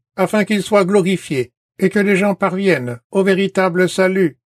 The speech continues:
et qu'ils louent Dieu pour ce don. Prions. Nous terminons ces pensées ce matin avec une requête, Père. Premièrement,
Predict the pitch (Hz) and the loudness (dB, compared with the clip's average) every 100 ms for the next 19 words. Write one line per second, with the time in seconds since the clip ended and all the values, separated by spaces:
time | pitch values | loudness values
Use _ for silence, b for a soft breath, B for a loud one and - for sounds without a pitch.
0 | _ - 202 214 208 202 214 160 175 123 | _ -6 -4 -2 -2 0 0 2 2 2
1 | - 196 - 190 160 170 - _ _ _ | 0 -2 0 0 2 0 -2 _ _ _
2 | _ _ _ _ - 208 185 110 - _ | _ _ _ _ -4 0 2 0 -6 _
3 | _ _ _ 185 170 214 208 185 185 226 | _ _ _ -2 0 2 2 2 2 0
4 | 190 165 156 135 208 196 180 147 143 190 | 0 0 -2 0 -2 0 0 0 0 0
5 | 190 175 180 170 175 - 135 113 - 117 | 2 2 0 0 0 0 -4 -6 -8 -6
6 | 139 123 107 101 - _ _ _ _ _ | -2 -2 -2 -10 -16 _ _ _ _ _
7 | _ 214 208 175 131 107 | _ 0 2 0 -2 -6